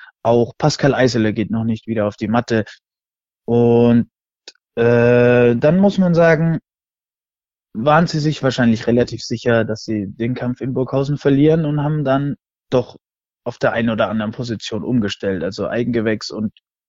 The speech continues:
fünften Weltmeister Eduard Popp draußen gelassen. Ähm, das wirft natürlich die Aufstellung um. Ja, dann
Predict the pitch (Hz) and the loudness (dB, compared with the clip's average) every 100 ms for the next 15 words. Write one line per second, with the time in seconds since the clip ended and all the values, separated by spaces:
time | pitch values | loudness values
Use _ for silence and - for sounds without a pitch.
0 | _ - _ _ _ - - 117 - 123 | _ -20 _ _ _ -20 -10 -8 -6 -4
1 | 104 113 107 117 - 110 107 117 120 - | -2 -2 -2 -4 -4 -6 -4 -2 -2 -2
2 | 127 - - 151 - 139 127 117 - 123 | -4 -2 0 0 0 0 2 0 0 0
3 | 120 - _ - - - - _ - 107 | 0 -2 _ -20 -20 -20 -20 _ -4 0
4 | 113 110 104 - _ _ _ _ - 127 | 2 2 0 -4 _ _ _ _ -2 0
5 | - 143 - 143 127 143 127 127 135 107 | 2 0 2 0 2 2 2 2 0 0
6 | 131 - 117 113 110 - - _ 143 160 | 0 -2 0 2 0 -2 -10 _ 0 2
7 | 156 143 _ - 113 123 113 113 113 101 | 2 -2 _ -4 0 0 0 -2 -4 -4